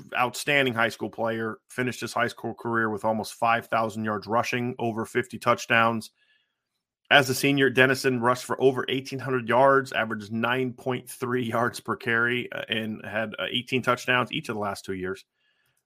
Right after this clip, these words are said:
Really, really just a dynamic young man, very talented back,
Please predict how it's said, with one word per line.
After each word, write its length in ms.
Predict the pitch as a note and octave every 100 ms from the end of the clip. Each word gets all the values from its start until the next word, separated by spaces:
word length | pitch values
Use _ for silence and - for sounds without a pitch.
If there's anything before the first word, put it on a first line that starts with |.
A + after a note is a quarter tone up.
| -
Really, 340 | B2+ D3 C3
really 300 | A#2 B2+ A#2+
just 200 | A2+ -
a 60 | A2+
dynamic 640 | A2+ A2+ A2+ A2+ A2 -
young 180 | A2 G#2
man, 320 | G#2 G#2+ G#2+
very 220 | G2 A#2+
talented 480 | A#2 A#2+ A2+ A2 F#2+
back, 460 | G#2+ G#2+ G#2+ -